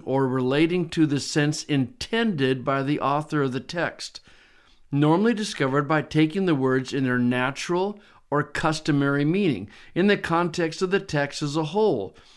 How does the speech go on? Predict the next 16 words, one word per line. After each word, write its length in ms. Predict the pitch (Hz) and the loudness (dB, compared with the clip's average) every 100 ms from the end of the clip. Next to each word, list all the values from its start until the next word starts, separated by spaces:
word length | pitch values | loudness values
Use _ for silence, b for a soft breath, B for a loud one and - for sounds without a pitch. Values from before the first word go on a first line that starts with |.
| b b b | b b b
without 400 | 143 139 160 156 | -2 2 0 2
regard 540 | 220 151 135 139 143 | 0 2 2 2 -2
to 260 | - 160 156 | 2 4 6
an 140 | 143 123 | 2 0
ulterior 880 | 139 123 - - 196 202 214 214 202 | -2 -2 -6 0 2 2 0 -4 -6
spiritual 1040 | - - - 196 180 160 - 117 104 107 b b b | -10 -12 2 4 6 2 -2 -4 -6 -10 b b b
or 160 | 127 135 | -2 0
symbolic 920 | - 151 127 143 143 147 147 - - - - | 2 0 2 2 2 2 -2 -8 -20 -20 -6
meaning, 560 | 139 170 156 110 101 - - - | 0 4 4 2 -6 -16 -12 -2
end 180 | 160 156 | 0 0
quote. 400 | 123 107 - - _ - _ - b b b b b b | -6 -6 -10 -20 _ -20 _ -20 b b b b b b
Note 280 | 202 254 269 | 2 2 2
the 160 | 220 | 4
emphasis 600 | 180 180 180 156 180 165 | 4 4 -2 0 -2 0
on 360 | 160 143 135 135 | 2 2 4 4
meaning, 500 | 175 180 135 90 95 | 4 4 2 0 -14